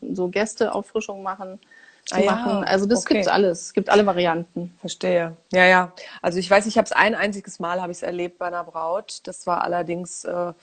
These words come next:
Speaker 2: also die hatte auch so mit Model und so zu tun. Also da war das irgendwie auch sehr wichtig, dass sie wohl
Speaker 1: Naja.
Speaker 2: den ganzen Tag halt, äh, ne, in dem Look bleibt, weil da wohl auch Fotos gemacht wurden für irgendwas, keine Ahnung. Und, äh, da hab ich's erlebt, aber da war gleichzeitig, das war auch so, der Ma-,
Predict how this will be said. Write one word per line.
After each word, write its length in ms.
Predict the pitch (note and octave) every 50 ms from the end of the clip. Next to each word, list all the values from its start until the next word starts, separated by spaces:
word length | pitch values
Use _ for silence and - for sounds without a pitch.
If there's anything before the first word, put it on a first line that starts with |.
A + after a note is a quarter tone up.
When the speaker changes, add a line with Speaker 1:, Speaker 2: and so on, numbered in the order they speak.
| _ - _ _ _ _
Speaker 2:
also 240 | - - E3+ D#3+ D#3+
die 140 | E3+ E3 E3
hatte 180 | E3 E3 F3+ F3
auch 160 | C#3 E3 D#3+
so 160 | - - F3
mit 140 | E3+ E3 -
Model 280 | E3+ F3 F3+ G#3 A3 G#3+
und 140 | - G3+
so 140 | F#3+ G3+ G3+
zu 140 | G3 - G3
tun. 280 | F#3+ - - A3+ A#3+ G#3+
Also 160 | F3+ D#3+ E3+
da 160 | D#3+ E3+ D#3
war 100 | D#3+ B2+
das 160 | D#3+ D3+ -
irgendwie 240 | - F3 E3+ E3 -
auch 120 | - E3
sehr 160 | - - F3 D#3+
wichtig, 320 | F3+ F3+ - - G3 -
dass 180 | - G3 - -
sie 80 | G3
wohl 60 | A#3+
Speaker 1:
Naja. 220 | A#3+ A#3 A3 G#3+ G3+
Speaker 2:
den 40 | F3+
ganzen 200 | F3+ F#3 - -
Tag 320 | E3 - F3 F3 F#3+ - -
halt, 340 | G#3 G3 F#3+ F#3+ - - - F3+
äh, 200 | - - F3 F3
ne, 200 | F3 G3 A#3+ C4 G#3
in 60 | F3+
dem 120 | E3+ E3+ F3
Look 180 | A3 - _
bleibt, 280 | - G3 F#3 F#3 F#3 -
weil 80 | E3 D#3+
da 140 | E3 E3 D#3
wohl 100 | D#3 -
auch 80 | D#3
Fotos 300 | - - F#3+ - G3 -
gemacht 340 | - F3+ F3+ F3+ F3 - -
wurden 300 | F3+ F3 F3 E3+ E3+ E3
für 240 | - E3 E3 F3+ F3 - - -
irgendwas, 420 | - - F3+ F3 E3+ F3 E3+ -
keine 240 | - - D#3 D#3 D#3
Ahnung. 200 | D#3 E3 F#3+ F#3+ _ - - - - - - - - - - -
Und, 560 | - - F3+ F#3 F3+ F3+ F3 F3+ F3 D#3+ -
äh, 180 | D3+ D#3 F3+ F3
da 160 | E3 E3+ F3+
hab 80 | A#3 B3+
ich's 140 | A3 - -
erlebt, 360 | F#3+ F#3 F#3 G3+ A3+ A3+ -
aber 160 | F#3+ F#3 F#3
da 120 | F3+ F3+ E3
war 100 | F3 F3
gleichzeitig, 600 | - F#3 F3 G3+ G#3+ - A#3 A3 G#3 G#3 G3+ -
das 180 | - F#3+ -
war 140 | - - -
auch 80 | G#3+ G#3
so, 240 | - - G3+ G3+ G3
der 140 | F#3+ F3
Ma-, 180 | E3+ E3+ E3+ F3